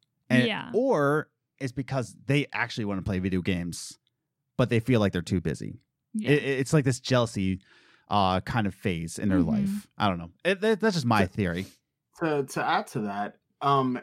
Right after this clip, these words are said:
Speaker 3: I always, like, it's always funny to me because the people that would have something negative to say, like, they spend two hours watching, like, let's say, a Miami Heat's game or
Speaker 1: Yeah.
Speaker 3: football
Speaker 2: Yeah,
Speaker 3: on s-, on
Speaker 2: exactly.
Speaker 3: Sunday,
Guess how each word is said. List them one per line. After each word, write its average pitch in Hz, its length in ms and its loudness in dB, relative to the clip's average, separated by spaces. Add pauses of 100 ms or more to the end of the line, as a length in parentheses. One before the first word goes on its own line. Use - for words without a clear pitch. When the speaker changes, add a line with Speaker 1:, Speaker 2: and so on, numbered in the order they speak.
Speaker 3:
I 175 200 4
always, 214 400 2
like, 143 360 2
it's 165 180 0
always 220 240 2
funny 214 240 0
to 143 100 2
me 127 140 2
because 123 460 0 (280)
the 127 100 0
people 175 300 0
that 151 140 4
would 131 100 0
have 147 200 2
something 131 320 -4
negative 113 320 -4
to 107 100 -4
say, 160 280 -2
like, 123 280 -2
they 147 120 0
spend 139 600 -2 (580)
two 180 520 0
hours 151 500 2
watching, 135 680 0
like, 123 340 -2
let's 127 260 -2
say, 135 260 2
a 127 80 -2
Miami 135 360 0
Heat's 170 260 -2
game 110 300 -2
or 139 60 2
Speaker 1:
Yeah. 196 100 2
Speaker 3:
football 196 580 -2
Speaker 2:
Yeah, 294 80 -2
Speaker 3:
on - 60 2
s-, - 80 -2
on 143 240 0
Speaker 2:
exactly. - 100 -2
Speaker 3:
Sunday, 127 460 0